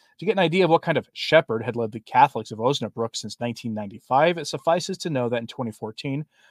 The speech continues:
Bode was responsible for an abominable, uh, quasi clothes lacking spectacle taking place in his diocesan cathedral. And he thinks highly of Doctor Stephen Gertz, a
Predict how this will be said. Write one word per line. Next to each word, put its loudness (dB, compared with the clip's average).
Bode 8
was -6
responsible 2
for -2
an -2
abominable, 2
uh, 4
quasi -2
clothes -2
lacking 0
spectacle -8
taking -8
place -8
in -8
his -10
diocesan -8
cathedral. -6
And -2
he 0
thinks -2
highly 6
of 0
Doctor -2
Stephen -6
Gertz, 0
a -6